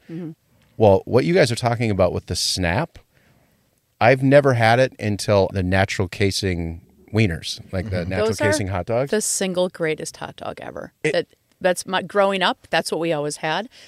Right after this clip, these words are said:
Speaker 1: My mom and dad to this day are eating Shermake natural casing wieners, and they come in, like, kind of a
Speaker 2: The
Speaker 1: big,
Speaker 2: bigger bag.
Speaker 1: the bigger
Speaker 3: Mm-hmm.
Speaker 1: bag that you can, you can seal back up
Speaker 2: Yep.
Speaker 1: and char 'em on the grill. They're, it's, it's exceptional.
Speaker 2: So I will, I will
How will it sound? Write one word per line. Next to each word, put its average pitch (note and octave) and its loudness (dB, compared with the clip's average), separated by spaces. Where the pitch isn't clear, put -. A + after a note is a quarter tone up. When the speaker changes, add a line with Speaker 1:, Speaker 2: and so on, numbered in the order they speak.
Speaker 1:
My F#3 2
mom F3+ 2
and G3 -4
dad F3 0
to E3+ -6
this E3+ -8
day F3 0
are E3 -2
eating E3 -6
Shermake G3 -4
natural F3+ 0
casing F3 -6
wieners, D3 -6
and G3 -2
they F3+ 0
come G3+ -4
in, G#3 -6
like, F#3+ -6
kind F3+ -4
of E3+ -8
a E3+ -4
Speaker 2:
The D#3 0
Speaker 1:
big, G#3 2
Speaker 2:
bigger A#2 2
bag. C3+ 2
Speaker 1:
the G#3 0
bigger G3+ 2
Speaker 3:
Mm-hmm. G3 -6
Speaker 1:
bag G#3 0
that G3+ -8
you F#3 -6
can, E3 -10
you G3 -14
can G3 -4
seal G3 0
back F#3+ 0
up F3+ 0
Speaker 2:
Yep. F3 4
Speaker 1:
and E3+ -4
char F3 2
'em G3+ -2
on G3 -4
the F#3 -4
grill. E3+ -2
They're, F#3 -2
it's, - -8
it's - -12
exceptional. - -10
Speaker 2:
So A2+ 2
I C3+ 4
will, D#3 2
I B2+ 2
will D#3+ 0